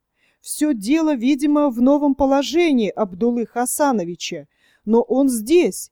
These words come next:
и он знает, где его дочь. Этот вывод несколько успокоил Александра, и он, уточнив у старушки, как добраться до Потаповского переулка,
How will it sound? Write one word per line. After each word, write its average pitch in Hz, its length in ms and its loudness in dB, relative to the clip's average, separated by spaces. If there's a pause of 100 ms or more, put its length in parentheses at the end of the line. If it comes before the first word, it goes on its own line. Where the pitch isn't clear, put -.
и 269 140 2
он 349 320 2 (120)
знает, 247 580 0 (160)
где 220 320 2
его 247 600 0
дочь. 180 480 -6 (540)
Этот 392 360 0
вывод 285 420 0
несколько 247 540 -2
успокоил 233 720 2
Александра, 214 840 -2 (500)
и 302 140 4
он, 349 400 4
уточнив 311 600 2
у 277 100 2
старушки, 233 760 2
как 269 380 2
добраться 233 680 2
до 202 180 4
Потаповского 190 880 -2
переулка, 339 720 2